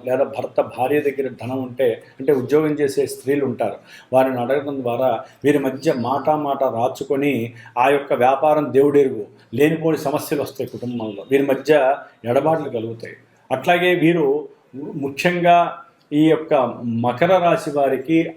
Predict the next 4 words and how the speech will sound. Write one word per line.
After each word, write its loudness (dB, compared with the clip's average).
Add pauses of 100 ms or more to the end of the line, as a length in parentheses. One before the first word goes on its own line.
అష్టమ -4
స్థానమైనటువంటి -4
సింహరాశి -2
మీద -2